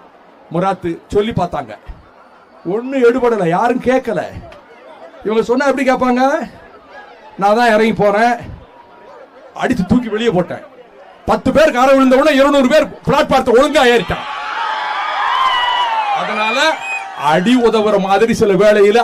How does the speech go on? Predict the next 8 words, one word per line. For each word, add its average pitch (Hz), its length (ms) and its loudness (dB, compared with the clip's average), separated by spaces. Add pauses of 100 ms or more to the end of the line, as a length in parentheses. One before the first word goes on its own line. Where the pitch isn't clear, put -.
(100)
அண்ணன் 214 300 2
தம்பி 196 240 2
உதவ 185 280 2
மாட்டான்னு 180 380 0
பட்டிக்காட்டுல 196 600 -2
பழமொழி 240 380 2
சொல்லி 202 160 0
வச்சிருக்கேன். 156 420 -4